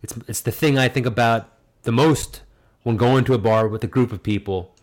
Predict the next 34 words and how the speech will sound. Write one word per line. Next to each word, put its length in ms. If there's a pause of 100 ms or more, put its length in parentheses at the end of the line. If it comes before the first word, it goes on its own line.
(560)
And 100
it's 100
obviously, 420
it 80
can 100
only 140
be 120
done 400
when 120
you're 100
with 220
a 40
group 200
of 80
people. 440 (400)
And 320
it's 180
easier 400
to 80
be 100
done 440 (100)
at 80
a 60
packed 400
bar. 380 (880)
It's 140
usually 240
my 140
o-, 240 (120)
only 200
way 300
of 100
leaving 400
a, 40